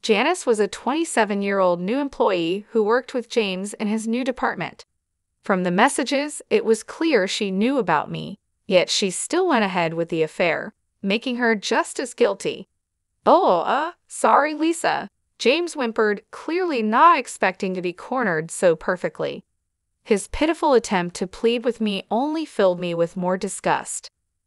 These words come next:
I glared at both of them with all the anger I could muster. "I won't forgive either of you. Get ready to pay alimony." Hearing my firm words, and perhaps realizing their fate, both of them collapsed to their knees.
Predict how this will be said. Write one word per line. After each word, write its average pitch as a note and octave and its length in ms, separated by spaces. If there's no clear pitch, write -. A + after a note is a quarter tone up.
I F3+ 200
glared A3+ 340
at B3 160
both G3+ 260
of A3+ 120
them G#3+ 240
with G#3+ 160
all D4+ 220
the D#4 180
anger G#3+ 480
I F3 140
could F#3+ 240
muster. G3+ 560
"I B3+ 160
won't E4 220
forgive G3+ 580
either E3+ 240
of D#3+ 100
you. E3 340
Get F#3 180
ready C#4+ 280
to D#4+ 100
pay A#3 220
alimony." F#3 640
Hearing F4 340
my A3 160
firm E3 360
words, F#3 640
and F#3 280
perhaps G#3+ 500
realizing F3 600
their E3+ 160
fate, - 420
both B3 260
of B3+ 160
them G3 260
collapsed G#3+ 720
to B3+ 80
their A#3 140
knees. G3+ 500